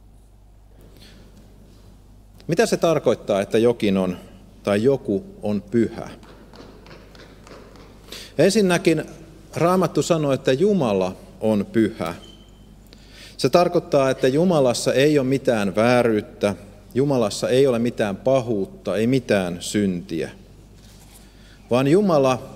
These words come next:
itse on totaalinen vastakohta kaikelle pahuudelle, kaikelle synnille.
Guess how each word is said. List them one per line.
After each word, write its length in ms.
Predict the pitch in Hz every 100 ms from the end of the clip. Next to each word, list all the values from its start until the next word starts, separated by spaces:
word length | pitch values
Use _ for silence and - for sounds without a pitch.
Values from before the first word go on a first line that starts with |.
| -
itse 540 | 143 175 - - 110 101 -
on 160 | 120
totaalinen 720 | 113 156 151 123 113 104 101
vastakohta 760 | 113 131 - 110 98 85 - 92 - - - - -
kaikelle 480 | 120 143 135 123
pahuudelle, 840 | 107 - 131 117 117 101 95 92 82
kaikelle 540 | - 107 101 92 87 85 - -
synnille. 720 | - 104 101 90 82 - -